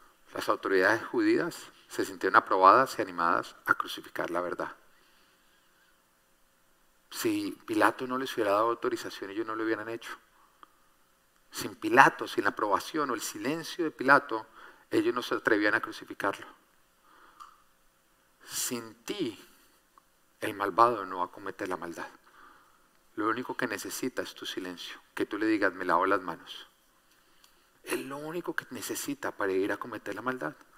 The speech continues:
Estos hombres no necesitaban que les dijera que estaba mal,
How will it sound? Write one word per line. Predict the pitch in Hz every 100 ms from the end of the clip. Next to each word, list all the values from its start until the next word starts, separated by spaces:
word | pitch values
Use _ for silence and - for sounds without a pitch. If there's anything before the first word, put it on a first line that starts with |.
| - - _ _ _ _ _ _ _ _ _ _ _ _ _ _ _ _ _ -
Estos | 110 123
hombres | 131 123 123
no | 127
necesitaban | 120 123 - 107 123 139 -
que | 107 92 - - - _ _ _ _ _ _ _ _ _ _ _ _ _ _ _ _ _ -
les | 98
dijera | 92 90 98
que | 104
estaba | - 90 90
mal, | 95 110 143